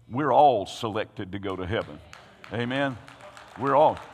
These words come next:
Now, that don't mean we're all going to heaven, but it means that God's not, the Scripture's clear on that. The Bible says God is not willing that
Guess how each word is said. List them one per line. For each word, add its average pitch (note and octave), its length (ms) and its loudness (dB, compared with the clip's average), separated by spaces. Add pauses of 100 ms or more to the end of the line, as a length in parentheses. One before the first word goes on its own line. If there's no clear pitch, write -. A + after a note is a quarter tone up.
(540)
Now, A#2 100 4
that D3 160 4
don't F3+ 200 6
mean G3 180 0
we're F3+ 120 8
all F#3+ 240 12
going F3+ 440 8
to A#2 80 2
heaven, E2+ 400 0 (680)
but C3 120 -2
it B2 120 -2
means D3+ 400 -4
that G#2+ 160 -4 (340)
God's D3 340 6
not, B2+ 420 0
the C#3 100 -4 (120)
Scripture's - 520 -8
clear E4 320 -2
on D3+ 120 -2
that. G#2+ 200 -2
The G2+ 80 -8
Bible A3+ 320 4
says F3 400 -4
God G3+ 280 2
is D#3+ 160 -8
not G3 260 0
willing A#3 320 -2
that A#3 140 0